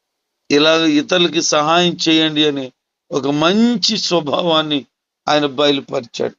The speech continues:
కనుక ఇతరులకు సహాయం చేసే మనసు కలిగి ఉండండి.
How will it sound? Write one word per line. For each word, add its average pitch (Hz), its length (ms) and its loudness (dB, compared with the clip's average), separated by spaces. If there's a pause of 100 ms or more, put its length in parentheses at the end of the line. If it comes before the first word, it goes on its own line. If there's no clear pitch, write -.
కనుక 170 560 0 (400)
ఇతరులకు 156 440 -2
సహాయం 151 520 -2
చేసే 151 260 0
మనసు 151 760 -2 (420)
కలిగి 156 360 0
ఉండండి. 131 680 -2